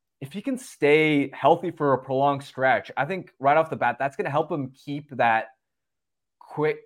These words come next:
that, I, I guess, a little bit of extra quickness that he's shown. I don't think he's,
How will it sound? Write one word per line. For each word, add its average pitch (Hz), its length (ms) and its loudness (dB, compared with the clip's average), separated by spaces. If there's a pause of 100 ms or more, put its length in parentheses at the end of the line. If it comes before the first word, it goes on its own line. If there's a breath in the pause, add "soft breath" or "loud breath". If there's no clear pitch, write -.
that, 120 280 0 (280)
I, 139 180 -10 (200)
I 139 100 -8
guess, 135 240 -4 (340)
a 123 40 -6
little 139 300 0
bit 160 160 2
of 147 80 0
extra 143 300 0
quickness 160 480 -8
that 151 100 -4
he's 156 140 -2
shown. 156 240 -6
I 160 80 -2
don't 196 120 -4
think 196 140 -10
he's, 151 280 -4